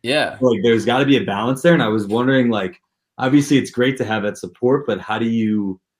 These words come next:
Speaker 2: how do you deal with the people that are like, "Bishbach's wrong"?
Speaker 1: Um, so at the beginning, I would say I dealt with it so much better. At the
Speaker 2: Yeah.
Speaker 1: beginning, it was just, like, cool, like, <laughs> someone hates on me.
Speaker 2: Yeah,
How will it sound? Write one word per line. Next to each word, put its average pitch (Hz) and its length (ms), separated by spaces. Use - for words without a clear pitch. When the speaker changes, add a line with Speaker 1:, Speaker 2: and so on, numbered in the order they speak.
Speaker 2:
how 143 100
do 165 60
you 165 140
deal 151 240
with 143 140
the 110 60
people 123 300
that 110 140
are 107 140
like, 101 240
"Bishbach's 117 560
wrong"? 98 300
Speaker 1:
Um, 180 540
so 175 260
at 175 140
the 180 80
beginning, 151 460
I 127 220
would 131 160
say 127 140
I 110 80
dealt 107 280
with 104 160
it 98 100
so - 220
much 95 300
better. 92 360
At 123 140
the 139 60
Speaker 2:
Yeah. 127 60
Speaker 1:
beginning, 214 460
it 165 60
was 156 180
just, 165 240
like, 104 200
cool, 135 420
like, 101 160
<laughs> - 180
someone 180 400
hates 156 480
on 107 260
me. 104 160
Speaker 2:
Yeah, 160 120